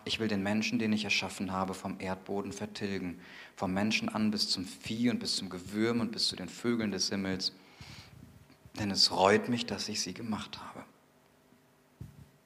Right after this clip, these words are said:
Auch hier haben wir wieder die Grundlage einer prophetischen Kultur. Wir haben einen, einen interessierten Gott.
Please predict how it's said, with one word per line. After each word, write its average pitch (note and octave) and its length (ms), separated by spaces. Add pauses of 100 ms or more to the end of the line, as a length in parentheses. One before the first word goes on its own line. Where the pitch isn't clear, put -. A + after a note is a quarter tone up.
(1800)
Auch G#2 160
hier B2 180
haben A2 120
wir G2 80
wieder G2 180
die F#2+ 140
Grundlage G2 840 (880)
einer G2+ 200
prophetischen G2+ 720
Kultur. G2+ 500
Wir F2+ 220
haben G2 320
einen, G2 440 (640)
einen G2 340
interessierten A2 1080
Gott. A#2+ 340